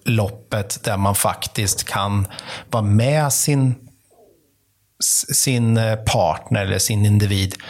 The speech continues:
fast man inte ens paddlar.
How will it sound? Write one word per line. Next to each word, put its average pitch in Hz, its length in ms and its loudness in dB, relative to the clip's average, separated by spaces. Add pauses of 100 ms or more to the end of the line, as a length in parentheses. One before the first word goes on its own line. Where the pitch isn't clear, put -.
(640)
fast - 360 0
man 107 160 2
inte 110 440 0
ens 92 640 0 (220)
paddlar. 104 640 -2